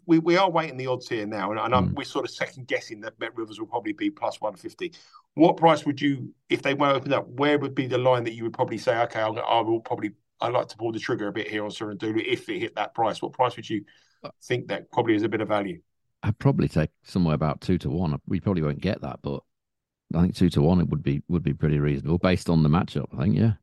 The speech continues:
Speaker 2: I mean, he was,
Speaker 1: Yeah.
Speaker 2: he was s-, bigger than that, three point two five, like, like I said, in Barcelona, but he's not, like you said, you, like you said, he's not gonna be that price, is he? Um,
Speaker 1: No.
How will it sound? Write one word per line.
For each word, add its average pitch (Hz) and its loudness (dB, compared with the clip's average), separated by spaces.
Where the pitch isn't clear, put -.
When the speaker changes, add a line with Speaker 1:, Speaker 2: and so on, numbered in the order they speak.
Speaker 2:
I 113 4
mean, 113 6
he 110 8
was, 110 4
Speaker 1:
Yeah. - -6
Speaker 2:
he 120 2
was 98 -2
s-, - -18
bigger 95 4
than 80 -2
that, 90 -2
three 95 2
point 82 4
two 85 6
five, 90 4
like, - 2
like 80 0
I 87 4
said, 85 2
in 78 4
Barcelona, 85 0
but 71 -6
he's 87 -4
not, 101 -2
like - 0
you 92 2
said, 120 4
you, 90 4
like 98 4
you 127 10
said, 82 2
he's 80 -2
not 90 0
gonna 82 -4
be 90 4
that 67 -2
price, 73 -4
is 92 2
he? 69 -4
Um, 80 6
Speaker 1:
No. 78 8